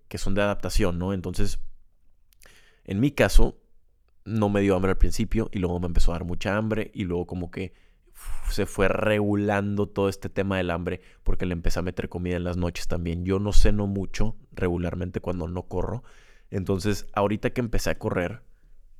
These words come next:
mm, estoy tomando una bebida energética a las tres de la tarde. Bien hecho, Roberto. Ahorita que empecé a correr, estoy quemando aproximadamente setecientas cincuenta calorías en mis corridas, ¿ok?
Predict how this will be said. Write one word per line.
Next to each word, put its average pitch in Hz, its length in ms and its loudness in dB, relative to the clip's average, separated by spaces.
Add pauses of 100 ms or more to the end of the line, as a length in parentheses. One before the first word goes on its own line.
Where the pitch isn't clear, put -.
(280)
mm, 104 220 -10 (1160)
estoy 95 200 -6
tomando 92 260 -2
una 98 100 0
bebida 90 180 -2
energética 92 500 -6
a 76 40 -4
las - 240 -14
tres 90 200 -4
de 82 80 -4
la 69 120 -6
tarde. - 300 -8 (760)
Bien 90 220 -4
hecho, - 280 -8 (380)
Roberto. - 460 -6 (600)
Ahorita - 260 0
que - 80 -2
empecé 117 220 -4
a 113 40 -4
correr, 110 360 -2 (260)
estoy - 180 -4
quemando 139 300 2
aproximadamente 117 640 -4
setecientas - 440 -10
cincuenta 98 320 -4
calorías 90 480 -4
en 95 100 -4
mis 90 140 -4
corridas, 80 500 -6
¿ok? - 140 -2